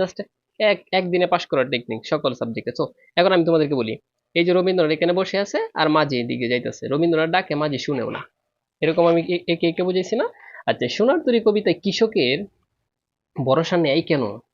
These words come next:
এই যে দেখো, অনিশ্চিত যেখানে কথা পাইবা, মানে অনিশ্চিত পরিণতির কথা এটা, অনিশ্চিত। এ, কৃষক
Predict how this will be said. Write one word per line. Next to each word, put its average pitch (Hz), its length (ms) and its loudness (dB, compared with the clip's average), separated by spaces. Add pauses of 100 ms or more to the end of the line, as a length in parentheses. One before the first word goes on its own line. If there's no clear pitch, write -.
(380)
এই 139 140 2
যে 127 80 2
দেখো, 110 360 -2
অনিশ্চিত 220 520 2
যেখানে 170 340 2
কথা 151 220 2
পাইবা, 117 240 0
মানে 139 200 -4
অনিশ্চিত 160 500 0 (520)
পরিণতির 151 420 4
কথা 110 220 0
এটা, - 160 -4 (380)
অনিশ্চিত। 180 480 2 (240)
এ, 117 180 0 (800)
কৃষক 214 280 4